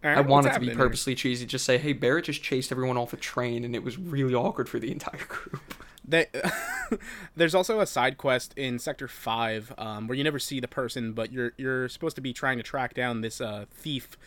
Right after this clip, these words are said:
Speaker 2: called the Angel of the Slums, who steals from the rich and gives to the poor.
Speaker 1: Ah.
Speaker 2: And I have a feeling that that is supposed to be Yuffie?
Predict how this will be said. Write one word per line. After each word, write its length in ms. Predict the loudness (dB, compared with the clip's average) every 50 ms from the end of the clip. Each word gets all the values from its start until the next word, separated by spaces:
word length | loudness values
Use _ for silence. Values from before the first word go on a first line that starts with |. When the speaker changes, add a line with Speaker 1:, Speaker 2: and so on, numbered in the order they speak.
| -20 -20 -20 -16 -6
Speaker 2:
called 200 | -2 -2 0 0
the 100 | -2 -4
Angel 320 | -2 -2 -2 -2 -2 -2 -2
of 80 | -4
the 60 | -4
Slums, 500 | -8 -8 -6 -4 -2 -2 0 -2 -2 -4
who 80 | -6 -10
steals 420 | -10 -10 -6 -4 -2 -2 -2 -4
from 200 | -4 -4 -2 -2
the 100 | -2 0
rich 240 | 0 0 -2 -2 -2
and 100 | -4 -4
gives 180 | -2 -2 -4 -4
to 100 | -6 -10
the 80 | -10
poor. 420 | -8 -4 -4 0 0 2 0 0 -2 -6 -10
Speaker 1:
Ah. 340 | -10 -8 -8 -8 -10 -12 -12 -6 -2
Speaker 2:
And 320 | 0 0 2 2 0 0
I 140 | 2 4 4
have 100 | 4 2
a 40 | 0
feeling 300 | -4 -4 -4 -2 -2 -2
that 120 | -4 -4 -4
that 240 | -4 -4 -4 -4 -4
is 140 | -8 -8
supposed 320 | -8 -12 -10 -8 -8 -8 -8
to 60 | -8
be 100 | -8 -8 -8
Yuffie? 340 | -6 -6 -6 -4 -4 -6